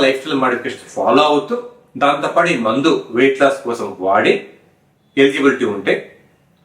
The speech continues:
డిజైర్డ్ వెయిట్ వచ్చిన తర్వాత ఈ మందు ఆపేసి లైఫ్ స్టైల్ మోడిఫికేషన్ తోనే వెయిట్ మెయింటైన్ చేయడం అనేది మంచిది ఎప్పటికైనా. కాకపోతే చాలా మంది లైఫ్ స్టైల్ మోడిఫికేషన్స్ తో వెయిట్ మెయింటైన్ చేయలేరు కాబట్టి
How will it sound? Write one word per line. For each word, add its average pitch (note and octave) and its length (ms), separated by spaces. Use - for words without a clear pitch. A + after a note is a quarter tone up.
డిజైర్డ్ G3+ 480
వెయిట్ F3+ 200
వచ్చిన F3+ 240
తర్వాత - 340
ఈ B2+ 120
మందు C#3+ 220
ఆపేసి - 400
లైఫ్ F3+ 200
స్టైల్ F3+ 260
మోడిఫికేషన్ C#3+ 580
తోనే D#3+ 160
వెయిట్ D#3 260
మెయింటైన్ C#3+ 320
చేయడం A#2+ 200
అనేది F3+ 180
మంచిది C3 260
ఎప్పటికైనా. G#2+ 380
కాకపోతే F3 400
చాలా F3 200
మంది G3 260
లైఫ్ F3+ 180
స్టైల్ G3 240
మోడిఫికేషన్స్ F3 500
తో G3+ 40
వెయిట్ C3 260
మెయింటైన్ E3+ 400
చేయలేరు C#3 320
కాబట్టి - 320